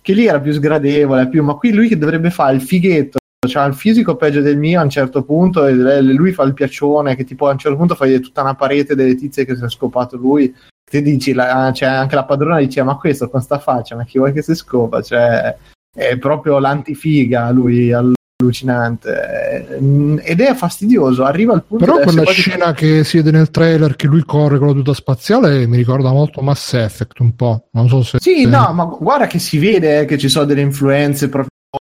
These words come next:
Speaker 1: a livello del design e tutto, però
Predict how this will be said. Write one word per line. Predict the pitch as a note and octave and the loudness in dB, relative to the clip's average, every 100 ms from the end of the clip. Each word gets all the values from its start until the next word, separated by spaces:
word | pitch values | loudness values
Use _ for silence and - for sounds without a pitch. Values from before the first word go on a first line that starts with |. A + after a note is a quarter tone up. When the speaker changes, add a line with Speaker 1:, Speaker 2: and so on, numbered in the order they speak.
| C#3+ | -2
Speaker 1:
a | C#3 C3 | 0 2
livello | C3+ C3+ C3+ | 2 2 0
del | C3 | 0
design | B2+ C3+ C#3+ C#3+ - | 0 0 0 -4 -8
e | - | -4
tutto, | D3+ C#3 C3 | 0 0 -2
però | B2 B2+ D#3 D3+ C3 B2+ B2+ B2 B2 B2 | -2 0 2 2 2 2 2 2 0 -2